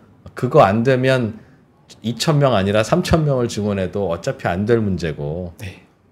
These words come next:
Speaker 1: 어, 그러니 우리는 논의의 초점을 좀 다른 곳으로 맞추자.
Speaker 2: 그리고 그게
Speaker 1: 어.
Speaker 2: 국민들이 원하시는 바와 더 부합할 거다.
Speaker 1: 음. 그리고 증원을 해야 한다면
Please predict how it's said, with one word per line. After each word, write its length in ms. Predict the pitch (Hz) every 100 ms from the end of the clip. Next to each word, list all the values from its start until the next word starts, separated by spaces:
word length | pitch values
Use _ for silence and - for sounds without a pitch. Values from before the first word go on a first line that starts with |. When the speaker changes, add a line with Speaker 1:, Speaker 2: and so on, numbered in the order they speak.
| _ 78
Speaker 1:
어, 380 | 73 71 71 73
그러니 360 | 107 107 107 110
우리는 460 | 101 110 110 107
논의의 560 | 98 117 127 127 117 107 - _
초점을 440 | - 156 - 143 123
좀 140 | 120
다른 300 | 98 98 107
곳으로 280 | 98 - 101
맞추자. 600 | 78 - - 80 78 73 _ _
Speaker 2:
그리고 480 | - 139 139 165 196
그게 280 | 147 127 147
Speaker 1:
어. 60 |
Speaker 2:
국민들이 500 | 147 127 147 147 143
원하시는 580 | 127 107 123 123 131 123
바와 340 | 110 104 143 151
더 200 | 117 110
부합할 440 | - 110 117 117
거다. 340 | 117 104 104 - 90
Speaker 1:
음. 340 | 85 76 71 - _ _ -
그리고 380 | 107 110 117
증원을 540 | - 127 143 147 143 139
해야 240 | 143 135
한다면 680 | 135 117 110 110 127 127